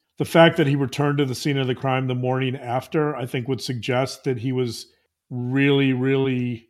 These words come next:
concerned about leaving behind the knife sheath. So I think it's something that has bothered him immensely.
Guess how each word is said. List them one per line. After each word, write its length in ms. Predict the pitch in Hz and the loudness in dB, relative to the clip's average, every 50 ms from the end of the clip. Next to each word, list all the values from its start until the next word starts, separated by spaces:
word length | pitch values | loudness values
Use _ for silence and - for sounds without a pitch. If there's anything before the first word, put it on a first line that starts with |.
| _ _ | _ _
concerned 580 | - 123 123 113 - 143 131 127 127 117 113 117 | -10 -10 -8 -8 -6 -4 -2 -2 -2 -2 -4 -4
about 420 | 113 117 117 117 117 123 - - _ _ _ _ _ _ _ - _ _ | -4 -2 -4 -4 -4 -6 -10 -16 _ _ _ _ _ _ _ -20 _ _
leaving 400 | 127 123 127 127 120 117 123 117 | -8 -4 -2 -2 0 0 -2 -2
behind 300 | 117 110 113 127 117 110 | -4 -4 -4 -4 -4 -6
the 60 | 113 107 | -6 -6
knife 260 | 110 107 117 117 110 | -6 -4 -4 -4 -6
sheath. 480 | - - - 117 110 113 - - - _ _ | -6 -8 -8 -8 -10 -10 -14 -18 -20 _ _
So 640 | _ - - - 131 120 120 117 113 117 113 - - - _ _ - - | _ -16 -8 -4 -4 -2 -2 -2 -2 -2 -4 -6 -12 -20 _ _ -6 -4
I 80 | 139 | -4
think 260 | 139 - 170 160 139 | -2 0 0 0 2
it's 160 | 151 131 - - | 0 -2 -2 -2
something 440 | - 143 135 127 131 139 127 123 | -2 -2 -2 0 -2 -2 -2 0
that 260 | 123 123 117 - - - _ _ - - | 0 -2 -2 -2 -6 -10 _ _ -10 -6
has 180 | 147 135 123 | -4 -4 0
bothered 360 | 120 143 135 139 131 127 120 | 4 4 4 6 4 2 0
him 160 | 127 127 123 120 | 0 0 -2 -2
immensely. 680 | 117 117 123 131 127 - - 151 151 147 156 160 - | 0 0 0 0 0 -2 -2 -2 0 0 -2 -4 -8